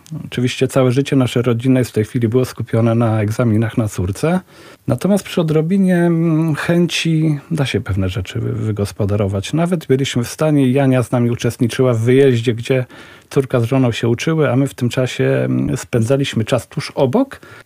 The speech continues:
no, przygotowując jedzenie, grillowaliśmy sobie wspólnie, no i oczywiście rozmawialiśmy. Tematy nam się nie kończą. To nie są tematy ruszane tylko powierzchownie. Rozmawiamy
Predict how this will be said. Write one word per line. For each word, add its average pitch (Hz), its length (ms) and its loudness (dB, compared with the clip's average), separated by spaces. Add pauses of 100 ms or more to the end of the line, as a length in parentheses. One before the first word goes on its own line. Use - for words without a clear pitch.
(120)
no, 226 80 2
przygotowując 185 640 2
jedzenie, 127 360 2
grillowaliśmy 117 640 0
sobie 120 160 -2
wspólnie, 165 380 0
no 180 120 4
i 180 40 2
oczywiście 165 380 0
rozmawialiśmy. 139 760 0 (560)
Tematy 202 500 4
nam 180 180 4
się - 160 0
nie 170 100 2
kończą. - 460 -8 (400)
To 120 100 -2
nie 139 160 4
są 139 160 0
tematy 135 420 2
ruszane 131 420 -2
tylko 131 300 -2
powierzchownie. 110 800 -2 (680)
Rozmawiamy 135 720 2